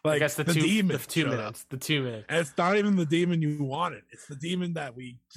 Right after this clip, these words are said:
Speaker 1: it was the demon that Johnny Swinger thought was Kiss.
Speaker 2: Can we just talk about how wrestling Twitter got got and thought it was, like, "Oh no, T N A being T N A, they just signed the Demon for a full contract and whatever," and they're like,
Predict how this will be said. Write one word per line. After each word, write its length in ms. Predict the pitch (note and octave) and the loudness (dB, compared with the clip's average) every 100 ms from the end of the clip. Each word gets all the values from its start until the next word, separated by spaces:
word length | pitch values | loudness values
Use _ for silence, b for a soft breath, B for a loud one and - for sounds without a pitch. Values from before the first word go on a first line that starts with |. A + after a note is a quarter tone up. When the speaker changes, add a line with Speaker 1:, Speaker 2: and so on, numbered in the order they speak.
| A#2+ | -8
Speaker 1:
it 140 | B2+ C3 | -6 -2
was 160 | C#3 C3+ | -2 -2
the 100 | C#3+ | 0
demon 320 | E3 F#3+ F#3+ | 2 2 2
that 100 | E3 | 2
Johnny 280 | D#3+ E3 E3+ | 0 -2 -2
Swinger 380 | - E3 E3+ D#3 | -4 -6 -4 -4
thought 220 | C#3 D3+ | -4 -6
was 280 | C#3+ C3+ B2+ _ - - | -6 -10 -12 _ -20 -10
Kiss. 340 | E3 - - - b b b b b _ b b b | -10 -8 -12 -18 b b b b b _ b b b
Speaker 2:
Can 120 | F3 | 2
we 280 | A3 C4+ B3+ | 2 2 0
just 260 | D3+ E3 - | -2 -2 2
talk 220 | D3+ C#3+ | 0 2
about 280 | D3+ D3+ C3+ | 2 2 2
how 600 | C3 C3 C3 B2+ B2+ - _ | 2 4 4 2 0 -4 _
wrestling 460 | B2 B2 A#2+ C#3+ C#3 | -2 -2 0 -2 -2
Twitter 280 | - C#3 C#3 | 0 0 2
got 380 | C3 C3 B2+ G#2 | 2 0 0 -4
got 360 | G#2 A2 A#2+ - | 0 0 0 -2
and 160 | A#2 A2 | -4 0
thought 200 | A#2 A#2 | 0 0
it 80 | A#2 | -2
was, 220 | A#2 A2 | -6 -2
like, 320 | A#2 A2 - b b b b b b b - | -2 -2 -8 b b b b b b b 2
"Oh 240 | A#3 A#3 F3+ | 4 4 4
no, 320 | F#3+ G3 F3 | 4 4 2
T 340 | C3+ G3+ G3+ | 0 2 4
N 80 | F#3+ | 6
A 160 | F#3+ F#3 | 4 4
being 300 | D#3+ F3 D3 | 4 2 2
T 180 | E3 F3+ | 2 2
N 60 | |
A, 300 | F3+ F3 D3+ | 4 4 2
they 140 | C#3 D3 | 2 2
just 220 | D#3+ - | 0 2
signed 260 | E3 D#3+ D3+ | 2 2 0
the 60 | |
Demon 500 | B2+ E3 D#3+ D3+ C3+ | 2 2 2 2 0
for 220 | - C#3+ C3+ | 0 2 0
a 40 | |
full 280 | - D3+ C#3+ | 0 0 0
contract 680 | D3 C#3+ C#3 - C3 B2 B2+ | 0 0 0 0 2 0 -2
and 80 | |
whatever," 300 | B2 A#2+ A#2 | 0 0 -2
and 120 | A#2 A2+ | -4 -2
they're 140 | A#2+ | -2
like, 180 | B2 | -2